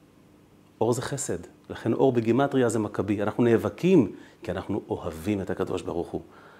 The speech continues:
יש אנשים שנאבקים להביא חושך לעולם.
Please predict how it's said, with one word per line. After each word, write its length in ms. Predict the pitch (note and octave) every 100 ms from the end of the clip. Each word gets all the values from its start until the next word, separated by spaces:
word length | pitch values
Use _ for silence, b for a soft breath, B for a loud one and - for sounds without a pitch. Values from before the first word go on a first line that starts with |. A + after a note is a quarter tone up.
| b b b b b -
יש 100 | G#2+
אנשים 280 | F#2+ A#2+
שנאבקים 520 | G#2+ G2+ G2 F#2 - G#2+
להביא 240 | G2 G2+
חושך 440 | - B2 - B2
לעולם. 320 | G2+ F2+ E2+